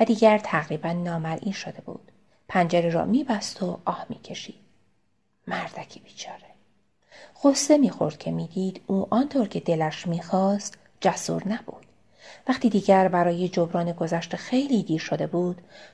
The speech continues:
گاه دلش برای نامه‌ای تنگ می‌شد که دیگر از راه نمی‌رسید. ولی وقتی مجبور شد برای ازدواج با خوئنا لوربینو تصمیمی نهایی بگیرد، سخت دچار بحران شد،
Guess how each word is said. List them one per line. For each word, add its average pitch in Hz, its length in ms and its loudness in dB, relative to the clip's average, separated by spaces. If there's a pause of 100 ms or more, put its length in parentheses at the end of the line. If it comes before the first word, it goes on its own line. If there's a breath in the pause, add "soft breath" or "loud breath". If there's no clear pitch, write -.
گاه 254 320 6
دلش 196 320 4
برای 175 340 0
نامه‌ای 180 420 0
تنگ 196 220 0
می‌شد 180 380 -2
که 170 260 -4 (220)
دیگر 175 260 -2
از 160 240 -6
راه 170 160 -8
نمی‌رسید. - 640 -6 (540 loud breath)
ولی 196 340 6
وقتی 185 240 -2
مجبور 180 480 0
شد 220 240 0
برای 175 400 0
ازدواج 175 440 0
با 165 160 2
خوئنا 170 380 -2
لوربینو 175 440 0
تصمیمی 180 460 -4
نهایی 165 560 0
بگیرد، 165 520 -2 (420 loud breath)
سخت - 520 -4
دچار - 340 -6
بحران 196 480 0
شد، - 240 -6